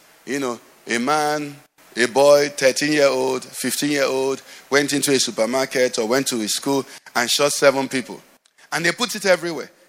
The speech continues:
And when they put it everywhere, children are looking at it. They are looking, "Eh,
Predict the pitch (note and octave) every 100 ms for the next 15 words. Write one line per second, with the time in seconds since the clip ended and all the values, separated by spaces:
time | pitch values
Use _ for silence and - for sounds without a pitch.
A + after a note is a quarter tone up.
0 | _ G3 A#3+ D#4 A#3+ A3+ G#3 G#3+ G#3 G3
1 | F#3+ D3+ - - E3 D3 D#3 D#3+ E3 A#2+
2 | - C3+ - - _ _ _ _ - C#3
3 | D3 E3+ C3 C#3+ F3 E3